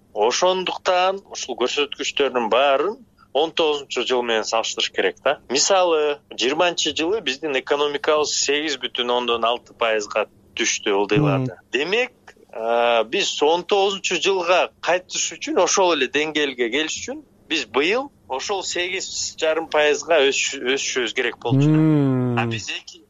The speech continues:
Speaker 1: эки бүтүн ондон төрткө араң өсүп атпайбызбы?
Speaker 2: Мгм, мгм.
Speaker 1: Үч эсе аз, э?
Speaker 2: Мгм.
Speaker 1: Үчтөн көп эсе аз.
Speaker 2: Мгм.
Speaker 1: Демек, биз он тогузунчу жылга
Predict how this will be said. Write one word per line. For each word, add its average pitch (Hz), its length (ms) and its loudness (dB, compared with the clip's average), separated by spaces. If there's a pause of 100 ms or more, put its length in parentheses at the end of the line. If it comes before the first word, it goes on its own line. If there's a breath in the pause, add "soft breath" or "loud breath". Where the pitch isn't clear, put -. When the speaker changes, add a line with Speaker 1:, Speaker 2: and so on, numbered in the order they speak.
Speaker 1:
эки 147 320 -8
бүтүн 151 320 -12
ондон 147 480 -4
төрткө 143 460 -4
араң 120 240 -2 (500 loud breath)
өсүп 123 320 -2
атпайбызбы? 151 400 -4 (220)
Speaker 2:
Мгм, 139 460 4 (160)
мгм. 139 140 4
Speaker 1:
Үч 123 140 0
эсе 110 200 -8
аз, 101 360 -8
э? 175 140 -4 (100)
Speaker 2:
Мгм. 139 160 2
Speaker 1:
Үчтөн 113 380 -2
көп 113 160 -6 (140)
эсе 101 260 -2
аз. 92 240 -8 (120)
Speaker 2:
Мгм. 123 260 0 (760 loud breath)
Speaker 1:
Демек, 185 500 -4
биз 185 360 -2
он 196 180 -4
тогузунчу 214 500 -4
жылга 190 760 -2